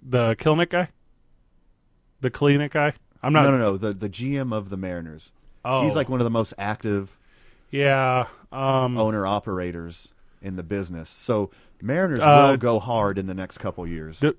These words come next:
Speaker 1: Dipoto? Jerry
Speaker 2: Dup,
Speaker 1: Dip-
Speaker 2: Jerry Dipoto.
Speaker 1: Yeah.
Speaker 2: That's what it is.
Speaker 1: I wouldn't have came up with that.
Speaker 2: It was on the tip of my tongue. Yeah, Jerry Dipoto loves wheeling and dealing.
Speaker 1: Jesse Winker?
Speaker 2: That is a very underrated
Speaker 1: Yeah.
Speaker 2: off-season deal.
Speaker 1: Eugenio
Speaker 2: Jerry
Speaker 1: Suarez, there's a
Speaker 2: Winker
Speaker 1: bit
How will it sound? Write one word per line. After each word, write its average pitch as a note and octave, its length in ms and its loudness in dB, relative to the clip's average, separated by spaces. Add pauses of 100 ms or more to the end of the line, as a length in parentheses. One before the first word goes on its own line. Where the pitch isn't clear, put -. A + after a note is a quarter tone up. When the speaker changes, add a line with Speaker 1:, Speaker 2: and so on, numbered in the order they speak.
Speaker 1:
Dipoto? E3+ 520 6
Jerry D#3 140 4
Speaker 2:
Dup, C3 160 6
Speaker 1:
Dip- G2+ 80 -14
Speaker 2:
Jerry D3 280 0
Dipoto. G#2+ 420 -2
Speaker 1:
Yeah. B2 120 2
Speaker 2:
That's A#2+ 140 -4
what F#2+ 120 -2
it F2 80 0
is. E2+ 160 -8
Speaker 1:
I B2+ 40 2
wouldn't C3 180 4
have A2 80 -2
came G#2+ 160 -4
up G#2 100 -6
with - 80 -12
that. G2+ 80 -4
Speaker 2:
It A#2+ 40 -2
was B2 120 -4
on B2 100 -4
the G2+ 60 -4
tip F#2+ 220 -10
of F#2 60 -8
my F2+ 120 -6
tongue. E2+ 320 -10 (220)
Yeah, G2+ 160 -8
Jerry B2 300 -8
Dipoto F#2+ 480 -8 (340)
loves A2 460 -2
wheeling G#2 320 -2
and F2 120 -6
dealing. G#2+ 360 -6
Speaker 1:
Jesse C#3+ 280 6
Winker? C3+ 440 2 (420)
Speaker 2:
That A2 220 -2
is G#2 120 -6
a G2+ 80 -4
very G#2 840 0
underrated F2+ 680 -2
Speaker 1:
Yeah. B2 140 4
Speaker 2:
off-season F2 440 -8
deal. E2 240 -12
Speaker 1:
Eugenio C3 320 6
Speaker 2:
Jerry C#3+ 160 6
Speaker 1:
Suarez, C#3 460 6
there's C#3 240 0
a C3+ 40 -2
Speaker 2:
Winker C3+ 200 6
Speaker 1:
bit B2+ 60 2